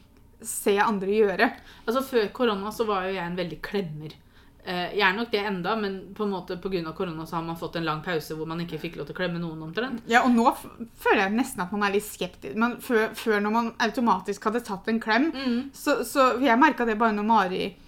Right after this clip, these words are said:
Speaker 1: og forloveden hennes var her på middag i går.
Speaker 2: Mm.
Speaker 1: Normalt sett så hadde jo jeg klemt dem når de kom og når de gikk, og det gjorde jeg ikke i går.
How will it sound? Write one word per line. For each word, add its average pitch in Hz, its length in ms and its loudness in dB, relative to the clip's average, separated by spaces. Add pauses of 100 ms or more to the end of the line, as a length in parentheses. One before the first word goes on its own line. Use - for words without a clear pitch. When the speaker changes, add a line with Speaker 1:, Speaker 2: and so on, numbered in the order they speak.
(300)
Speaker 1:
og 202 100 -6
forloveden 202 360 2
hennes 196 240 -4
var 202 140 2
her 202 100 0
på 202 120 -4
middag 196 300 0
i 202 40 0
går. 254 300 4
Speaker 2:
Mm. 220 240 -2
Speaker 1:
Normalt 240 420 4
sett 269 200 -4
så 294 80 0
hadde 269 220 2
jo 226 100 4
jeg 202 160 0
klemt 202 380 -6
dem 196 240 -2
når 208 160 -4
de 208 60 -4
kom 302 260 2
og 294 100 6
når 277 160 4
de 254 140 4
gikk, - 180 -12
og 233 100 -2
det 262 120 4
gjorde 247 160 4
jeg 180 180 -2
ikke 226 120 -2
i 202 40 -2
går. 330 240 8